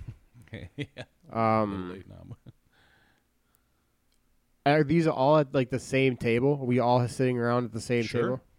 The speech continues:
Speaker 1: sure. I was gonna say just you and that person, but no, that's a better idea. The round table.
Speaker 2: I had thought earlier today about Adolf Hitler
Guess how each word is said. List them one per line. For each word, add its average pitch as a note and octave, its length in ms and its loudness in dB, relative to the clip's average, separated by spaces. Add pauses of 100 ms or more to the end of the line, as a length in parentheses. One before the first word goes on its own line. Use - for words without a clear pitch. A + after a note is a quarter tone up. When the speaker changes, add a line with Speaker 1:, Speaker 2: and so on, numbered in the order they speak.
(100)
Speaker 1:
sure. D#3 300 -10 (1400)
I - 80 -4
was D3+ 100 -2
gonna D3+ 140 -4
say C3+ 180 -8
just A#2+ 260 -8
you A#2+ 180 2
and G#2 120 -4
that F#2+ 180 -8
person, F#2 440 -8
but D#2+ 240 -14 (260)
no, C3 160 -10
that's B2+ 160 -12
a - 40 -16
better A2+ 280 -10
idea. F2+ 280 -10 (1600)
The F#2+ 80 -10
round F#2+ 360 -12
table. G2+ 440 -12 (200)
Speaker 2:
I A#2+ 100 0
had B2+ 280 0
thought C3 500 0
earlier B2+ 460 2
today A#2 420 -2
about G#2+ 600 -2 (160)
Adolf A#2+ 340 2
Hitler C#3 460 -4